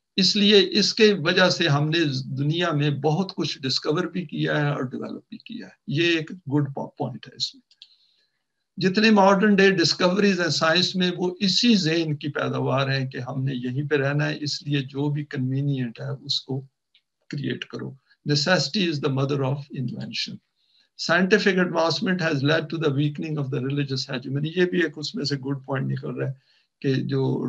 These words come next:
religious, uh, side है वो ज्यादा expose हो रही है, secularism सामने हमारे आ रहा है। ये आप relatively इनको लें, इन points को। Communication revolution आ गया है, लेकिन communication revolution जो है उसने दुनिया को तो इकट्ठे किया है, लेकिन उसके साथ surveillance भी बढ़ गई है, monitoring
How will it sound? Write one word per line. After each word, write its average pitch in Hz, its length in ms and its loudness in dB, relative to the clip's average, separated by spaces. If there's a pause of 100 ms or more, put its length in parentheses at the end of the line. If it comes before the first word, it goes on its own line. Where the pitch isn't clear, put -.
religious, 175 800 2
uh, 135 300 0
side 135 420 -2
है 139 100 0
वो 135 200 -2
ज्यादा 123 320 -4
expose 131 500 -4
हो 147 120 4
रही 151 140 -2
है, 156 100 0
secularism 139 840 -4
सामने 131 480 -6
हमारे 127 360 -6
आ - 80 -12
रहा - 220 -18
है। - 60 -20 (420)
ये 208 320 8 (100)
आप 180 220 4
relatively 170 640 6
इनको 143 420 -2
लें, 120 260 -2
इन 123 200 -6
points 131 300 -8
को। - 200 -16 (720)
Communication 208 560 6
revolution 180 600 6
आ 185 140 6
गया 196 240 4
है, 185 200 -2
लेकिन 156 280 -2
communication 185 640 0
revolution 170 560 0
जो 160 120 0
है 160 220 4
उसने 156 360 -2
दुनिया 143 400 -2
को 151 160 -8
तो 147 240 -6
इकट्ठे 147 260 -4
किया 151 360 -2
है, 135 200 -2
लेकिन 156 200 -10
उसके 156 220 -4
साथ 156 200 -4
surveillance 156 640 -2
भी 254 60 -4
बढ़ 165 220 -4
गई 175 160 -12
है, 165 220 -12
monitoring 147 540 -6